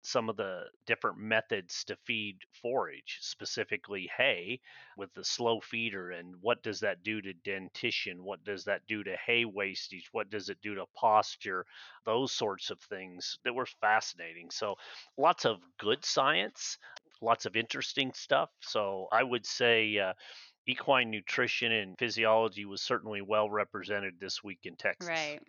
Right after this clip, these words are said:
Speaker 2: And there is a few topics, last session topics, that won't have a chance to discuss on the episode for this episode.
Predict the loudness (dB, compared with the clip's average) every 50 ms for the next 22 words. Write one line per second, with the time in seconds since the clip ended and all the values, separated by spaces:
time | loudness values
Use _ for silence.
0 | _ _ _ _ _ _ 0 2 4 4 4 4 2 0 -2 -8 -8 -4 0 2
1 | 2 4 4 2 2 0 0 2 2 2 2 0 0 0 0 2 2 2 0 -2
2 | -4 -6 -8 -2 2 2 2 2 2 2 2 2 2 0 -6 -10 -4 0 2 2
3 | 0 0 -4 -4 0 0 0 0 -2 -8 -8 -8 -4 -2 0 0 0 0 -2 -2
4 | -2 -4 -6 -12 -6 -2 0 0 0 0 -2 _ _ _ _ -12 -6 -2 0 0
5 | 0 0 -4 -4 -6 -6 -6 -4 -2 -2 -2 -2 -4 -8 -6 -4 -4 -6 -4 -2
6 | 0 0 0 0 0 -2 -2 0 0 0 -2 -2 -4 -6 -8 -6 -4 -2 -2 0
7 | -2 -2 -4 -6 -10 _ _ -6 -6 -4 -2 0 0 0 -2 -4 -8 -6 -6 -6
8 | -6 -6 -12 -12 -10 -6 -4 -2 -2 -2 -2 -4 -6 -8